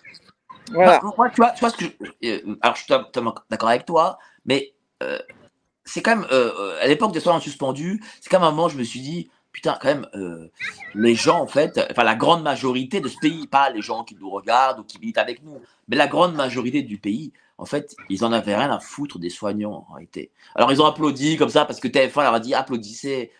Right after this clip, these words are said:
Speaker 2: à, à tous les vingt heures, mais quand ils ont été suspendus, et il n'y avait pas, euh, que quinze mille, vingt mille personnes, hein, il y en avait, euh,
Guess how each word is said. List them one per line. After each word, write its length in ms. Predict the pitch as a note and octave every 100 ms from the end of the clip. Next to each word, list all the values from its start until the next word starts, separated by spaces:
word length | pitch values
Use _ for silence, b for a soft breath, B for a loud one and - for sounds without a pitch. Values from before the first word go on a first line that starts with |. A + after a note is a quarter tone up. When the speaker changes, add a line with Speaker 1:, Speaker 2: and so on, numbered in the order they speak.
| _
Speaker 2:
à, 360 | F2 F2+ G2+ G2+
à 40 |
tous 140 | - B2+
les 140 | A2+
vingt 260 | B2+ B2 E3+
heures, 400 | G#3 E3+ F#2 - _ _
mais 400 | G#2+ C#3+ C#3+ -
quand 360 | - G3+ F3+ D3+
ils 120 | C3+
ont 60 | D3+
été 240 | C#3+ D3+
suspendus, 600 | - D3+ - D3 C#3 D3
et 60 | C#3
il 60 | A#2
n'y 40 |
avait 140 | A#2 B2
pas, 460 | D3 D3+ D3 B2
euh, 240 | G#2+ G2+ F#2+ _ _ _
que 80 | A#2
quinze 480 | G#2+ C#3 C3 A#2+ C3
mille, 180 | D3
vingt 140 | B2 B2+
mille 180 | C#3 C#3
personnes, 460 | C#3+ - D3+ C#3+
hein, 100 | B2
il 60 | A#2+
y 20 |
en 40 |
avait, 260 | G#2+ G#2 G#2+
euh, 240 | F#2 E2+